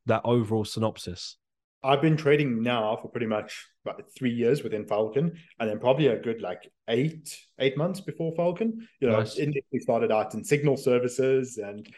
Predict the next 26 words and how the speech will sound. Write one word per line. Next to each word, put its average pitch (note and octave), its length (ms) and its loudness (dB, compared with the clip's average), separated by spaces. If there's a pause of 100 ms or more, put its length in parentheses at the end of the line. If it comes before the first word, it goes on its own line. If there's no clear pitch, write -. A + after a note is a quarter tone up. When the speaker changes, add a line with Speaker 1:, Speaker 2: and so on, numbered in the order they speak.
(240)
Speaker 2:
you B2 100 4
know, A2+ 180 6
down A#2+ 180 4
that A2+ 120 2
whole A#2+ 160 2
rabbit A#2 260 0
hole, A2 260 0
which - 200 -4
I B2 40 0
<laughs> - 80 -10
don't F3 120 4
recommend B2 420 -2
for C#3 80 -4
anybody. A#2+ 440 -2 (300)
And A#2 120 0
then, A#2+ 100 4
yeah, D#3 160 6
just - 300 -4
joined C3 240 0
Falcon D3+ 340 0
and, A2 220 -8
like, G2+ 160 -4 (100)
literally A#2+ 420 -2
never A2+ 220 0
looked A2 220 -2
back A2 240 -2